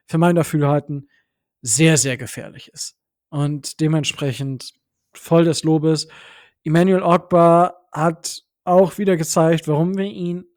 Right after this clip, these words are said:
eigentlich verlängern sollten. Das, was er gezeigt hat, war die Erweiterung der letzten Saison.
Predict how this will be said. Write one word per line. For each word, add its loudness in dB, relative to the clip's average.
eigentlich -6
verlängern -8
sollten. 2
Das, -4
was -4
er -2
gezeigt -4
hat, -4
war -2
die -8
Erweiterung 2
der 2
letzten 0
Saison. 2